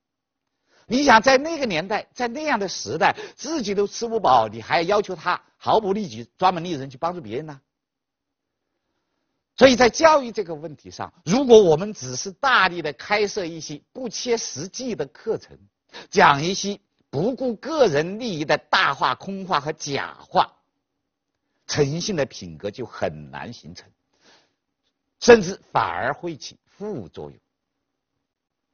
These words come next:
那么诚信流失第三个方面呢，我们就来看看法律制度。传统社会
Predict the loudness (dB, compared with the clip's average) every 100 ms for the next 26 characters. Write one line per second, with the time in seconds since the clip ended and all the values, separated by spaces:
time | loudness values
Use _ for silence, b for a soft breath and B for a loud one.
0 | _ _ _ _ 4 6 6 2 0 0
1 | 2 0 -4 -10 0 2 2 0 0 0
2 | -6 -8 _ _ -4 -2 2 2 0 -8
3 | -12 -8 -8 -8 -12 -18 -16 -16 -18 _
4 | _ _ _ _ _ _ _ _ _ _
5 | _ _ _ _ _ _ _ _ _ _
6 | _ 4 4 6 2 2 0 -4